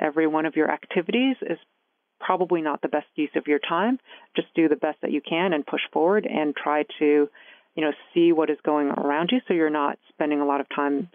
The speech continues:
self-diagnosing a problem that you have no control over, right? So being realistic is important so that you know, oh, these are things that I can change and these are things that are just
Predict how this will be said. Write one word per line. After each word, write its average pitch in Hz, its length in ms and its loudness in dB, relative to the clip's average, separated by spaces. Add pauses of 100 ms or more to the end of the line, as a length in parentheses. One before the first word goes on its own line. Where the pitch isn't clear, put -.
(160)
self-diagnosing 143 960 -2
a - 60 -4
problem 139 360 -2
that 143 140 0
you 139 100 -4
have 139 140 -6
no 139 120 -2
control 147 460 -2
over, 180 300 -8 (240)
right? - 200 -2
So 170 80 2
being 165 260 0
realistic 170 400 -2
is 170 120 -2
important 220 460 -4
so 170 60 -10
that 170 120 -2
you 160 100 -6
know, 160 220 -2 (380)
oh, 202 80 -2
these 190 180 -2
are 240 100 0
things 185 160 -4
that 165 120 -2
I 147 60 -2
can 143 160 -6 (100)
change 208 400 0
and 160 160 -4
these 156 160 -2
are 170 60 0
things 151 300 -2
that 151 80 -2
are 143 100 0
just 143 180 -2